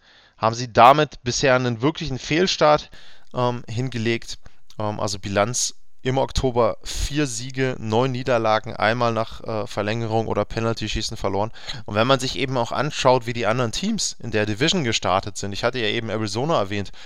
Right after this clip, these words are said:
die haben in dem Monat allein schon sechs Punkte Vorsprung vor den San Jose Sharks und, ähm, das wird sehr, sehr schwer, da noch die Teams zu überholen und da noch in irgendeiner Form in Richtung Playoffs zu kommen. Geschweige denn, äh, die Division zu gewinnen.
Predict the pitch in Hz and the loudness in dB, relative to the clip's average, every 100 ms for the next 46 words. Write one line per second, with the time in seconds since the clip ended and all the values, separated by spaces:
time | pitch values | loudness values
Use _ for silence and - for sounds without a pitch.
0 | - - 110 135 151 113 104 131 135 135 | -12 -2 6 6 4 -2 0 0 0 0
1 | 135 98 101 120 - 107 110 - - 107 | 0 2 2 2 0 -2 -2 -2 -6 -2
2 | - - 127 - 101 104 - - - - | 0 4 2 2 -4 -6 -8 -12 -14 -12
3 | - - - 123 117 104 - - 101 98 | -12 -10 0 2 2 -2 -4 -6 -4 -4
4 | 98 101 - 98 - - - 113 104 101 | -4 -2 2 2 2 -4 -4 -2 -2 -2
5 | 95 98 95 101 - 101 - - 113 120 | -2 -2 0 0 0 0 -2 4 8 8
6 | 110 101 - 104 98 92 - - - 104 | 8 4 2 0 -2 -2 -8 -14 0 6
7 | 101 107 - - 101 - 120 113 - 113 | 6 4 0 -10 -8 -6 -4 -2 0 -2
8 | 101 104 107 113 104 98 98 101 - 120 | -2 -2 0 -2 -2 -2 -2 -2 -6 -2
9 | 131 151 127 110 - 110 107 104 110 113 | 0 0 0 -4 -2 -4 -2 -4 -6 -6
10 | 95 - 120 127 - - 113 107 104 - | -4 0 2 2 -2 -2 -2 -2 -4 -10
11 | - - - - 127 107 127 - 113 123 | -14 -12 -12 -12 -12 -4 2 4 8 8
12 | 151 156 123 123 127 - 123 113 110 107 | 8 2 2 0 -2 -6 -4 -2 -2 -4
13 | 107 110 135 147 123 - 117 107 104 135 | -6 0 0 0 -2 -2 -2 -2 0 0
14 | 131 | -2